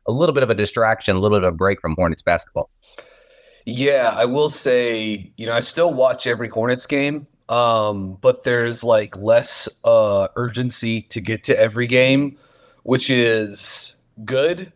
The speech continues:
Speaker 2: um, because I, uh, it means more time in the, like, short to intermediate, uh, to watch a lot of college games, um, and then just kinda, like, get to the Hornets games when I can.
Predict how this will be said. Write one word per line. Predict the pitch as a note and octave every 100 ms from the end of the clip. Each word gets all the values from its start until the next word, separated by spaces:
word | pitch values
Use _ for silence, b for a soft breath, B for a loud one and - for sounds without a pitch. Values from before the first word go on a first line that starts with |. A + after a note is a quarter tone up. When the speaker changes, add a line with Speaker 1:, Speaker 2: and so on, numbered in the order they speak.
| _ -
Speaker 2:
um, | C3 B2 A#2 A2+ A2 G#2+ G#2 G2 F#2+ _
because | B2+ B2 C#3+ B2 A2 G#2+ G2+ - - - -
I, | A2 A2+ A2+ A2
uh, | A2 A2 G#2+ F2
it | A2+
means | B2+ A#2+
more | A2+ A#2+ A#2+
time | - A#2+ A2+ G#2+ G#2+ - b b b
in | B2 B2+
the, | A#2+
like, | A#2 A2+
short | - B2+ A#2+
to | A#2
intermediate, | B2+ A#2+ B2+ B2 A2+ G#2+ - _ _ _ _ -
uh, | B2 A#2+ A2+
to | - B2
watch | A#2 G#2+ - - -
a |
lot | A2+ G#2+ G2
of | -
college | A2+ F2+ F2 -
games, | A2 F2 E2 - - -
um, | A2+ G#2+ G#2
and | A#2 B2+
then | A2+ G#2
just | A2 -
kinda, | B2 G#2
like, | G2+ A#2 _ -
get | C3 B2+
to | A2+ G#2
the | G2+
Hornets | A2 G2+ F#2+
games | G#2 G2 G2
when | G2+
I | F#2+
can. | F2+ A2 G2+ G2+ G2